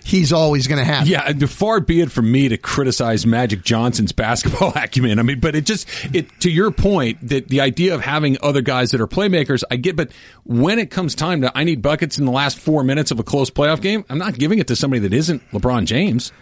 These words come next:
Speaker 1: No, ab-, absolutely not. And I don't think that's gonna change much,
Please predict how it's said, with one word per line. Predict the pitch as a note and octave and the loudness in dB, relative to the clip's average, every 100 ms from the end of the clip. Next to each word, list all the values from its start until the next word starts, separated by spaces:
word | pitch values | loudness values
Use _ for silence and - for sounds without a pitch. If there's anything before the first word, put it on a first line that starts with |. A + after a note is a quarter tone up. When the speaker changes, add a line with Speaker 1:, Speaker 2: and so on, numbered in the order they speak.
| - | -2
Speaker 1:
No, | G3+ F3 | 2 2
ab-, | F#3 | 0
absolutely | G3+ G3+ F#3 - F#3+ F3 F3+ D#3 E3 | 0 0 0 0 2 4 2 2 2
not. | F#3+ F3 | 2 2
And | F3+ | 0
I | A3 | 2
don't | D4 A3 | 0 0
think | G#3 - | -4 0
that's | F#3+ F#3 | -2 0
gonna | - F3 | -2 -2
change | - - F3 F3+ C#3+ | 0 0 2 2 2
much, | E3 D3+ | 0 0